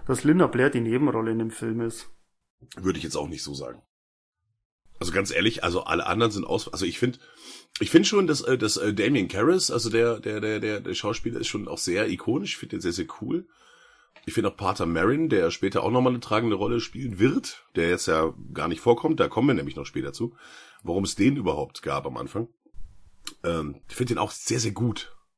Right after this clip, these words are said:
Speaker 1: Ja, das stimmt.
Speaker 2: Also ich find die drei, also die, die Blair und hier den, den Karras und den, den Merrin, ich find die drei, das ist so, also ich find hier die, die, die Chris, die ist auswechselnd.
Speaker 1: Ja,
Speaker 2: Das ist
Speaker 1: ach nee, die find ich sogar in manche Szenen so ein bisschen, wo ich mir dachte,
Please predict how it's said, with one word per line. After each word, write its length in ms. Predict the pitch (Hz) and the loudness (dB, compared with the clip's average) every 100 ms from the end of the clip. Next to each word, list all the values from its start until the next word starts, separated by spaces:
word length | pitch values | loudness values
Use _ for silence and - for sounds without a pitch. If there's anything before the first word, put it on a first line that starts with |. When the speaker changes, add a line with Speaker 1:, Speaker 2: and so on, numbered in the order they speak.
| - | -4
Speaker 1:
Ja, 200 | 117 117 | -2 -2
das 100 | 110 | -2
stimmt. 320 | - 123 - | -4 -4 -4
Speaker 2:
Also 120 | 98 | -2
ich 100 | 104 | 0
find 220 | 131 123 | 0 0
die 100 | 139 | -2
drei, 420 | 131 82 80 71 69 | 0 0 0 0 -4
also 300 | - 92 95 - | -2 2 2 0
die, 280 | - 85 107 | -10 -8 -4
die 100 | 101 | -2
Blair 400 | 98 95 120 170 | 0 4 6 6
und 140 | 175 127 | 4 -2
hier 240 | 123 123 | 0 0
den, 200 | 107 101 | 0 0
den 160 | 92 87 | -2 -2
Karras 380 | 107 131 131 | 2 2 2
und 160 | - 107 | -2 -2
den, 180 | 92 95 | -2 0
den 140 | 90 | 0
Merrin, 320 | 90 82 76 - | 2 0 -2 -8
ich 140 | 80 - | -14 -12
find 200 | 87 - | -12 -4
die 100 | 131 | -2
drei, 280 | 101 98 113 | 2 2 2
das 200 | 110 101 | 0 -2
ist 100 | - | -2
so, 160 | 90 - - - | -2 -4 -16 -10
also 120 | - 90 | -6 -2
ich 60 | |
find 140 | - - | 0 2
hier 160 | 92 | 0
die, 200 | 85 80 | 0 -4
die, 120 | 73 71 | -6 -8
die 100 | 71 | -10
Chris, 340 | - 85 - | 0 2 2
die 80 | - | -2
ist 100 | - | -4
auswechselnd. 480 | - - - - 151 | -8 -12 -8 2 4
Speaker 1:
Ja, 220 | 123 120 | 6 2
Speaker 2:
Das 160 | - | -2
ist 160 | - - | -14 -2
Speaker 1:
ach 160 | - - - | -2 -2 -2
nee, 320 | 139 131 135 | 0 2 0
die 140 | 143 | -2
find 140 | - 220 | 4 4
ich 80 | - | 4
sogar 180 | 151 | 2
in 100 | 151 | 2
manche 380 | 151 165 202 165 | 4 4 2 0
Szenen 460 | 147 - 143 143 131 | -2 0 2 2 0
so 120 | 131 | 0
ein 100 | 127 | -2
bisschen, 480 | 131 120 - 123 120 | -2 -4 -2 -2 -2
wo 40 | |
ich 120 | 113 | -4
mir 60 | 120 | -6
dachte, 360 | 110 113 - | -6 -8 -6